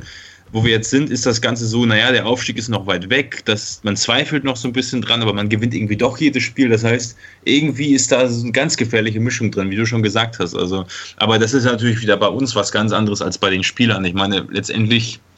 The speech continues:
wir können ja sowieso nichts machen. Also von daher ist es eigentlich egal, wie wir uns fühlen.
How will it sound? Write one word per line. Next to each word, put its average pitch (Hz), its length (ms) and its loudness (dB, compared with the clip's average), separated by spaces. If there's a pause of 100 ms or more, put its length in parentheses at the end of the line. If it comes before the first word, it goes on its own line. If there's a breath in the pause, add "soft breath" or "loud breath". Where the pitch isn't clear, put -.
(160)
wir 139 200 0
können 151 220 2
ja 135 120 4
sowieso 139 440 2
nichts - 240 -2
machen. 92 300 -4
Also 98 200 4
von 110 180 0
daher 117 300 4
ist 117 140 0
es 110 100 -2
eigentlich 107 300 0
egal, 101 340 0
wie 101 100 0
wir 92 120 2
uns 92 160 -2
fühlen. 131 320 2